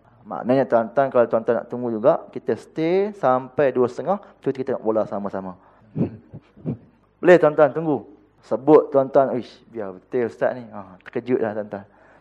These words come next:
Apa tuan-tuan, saya rasa cukup kot setakat itu. Tazkirah peringatan pada malam ini.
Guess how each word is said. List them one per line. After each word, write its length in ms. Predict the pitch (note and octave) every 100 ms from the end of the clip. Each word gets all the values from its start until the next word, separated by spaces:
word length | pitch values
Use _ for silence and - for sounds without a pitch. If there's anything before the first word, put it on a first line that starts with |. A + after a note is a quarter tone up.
| _ _
Apa 100 | C#3 B2
tuan-tuan, 260 | A2+ B2+ A#2
saya 160 | A#2
rasa 160 | A#2 A#2+
cukup 320 | - - A#2
kot 160 | A2+ -
setakat 320 | A2 A2+ F2
itu. 400 | F2 A2+ C#3 - - _ _ -
Tazkirah 480 | A2+ - B2+ A#2+ -
peringatan 560 | G2+ G#2 G#2 A#2 G#2
pada 240 | G2+ G2+ G2+ G2
malam 240 | G2 G2 F#2+
ini. 320 | F#2+ A#2+